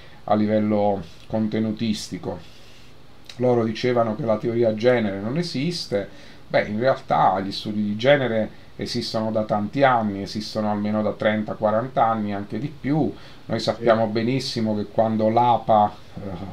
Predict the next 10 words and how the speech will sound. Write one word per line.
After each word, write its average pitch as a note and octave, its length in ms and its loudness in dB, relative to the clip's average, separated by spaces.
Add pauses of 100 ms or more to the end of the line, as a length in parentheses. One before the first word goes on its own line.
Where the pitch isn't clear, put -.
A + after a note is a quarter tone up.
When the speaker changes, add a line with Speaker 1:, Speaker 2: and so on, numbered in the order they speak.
(220)
Speaker 1:
negli G#2+ 220 0
anni A#2 220 0
settanta A2 840 2 (420)
eh, G#2+ 180 -2
iniziò, A#2 680 8 (260)
eh, G#2+ 200 -6
questa A2 760 4 (160)
strategia A#2 640 2
di A2 180 0
derubricarizza-, B2 1300 2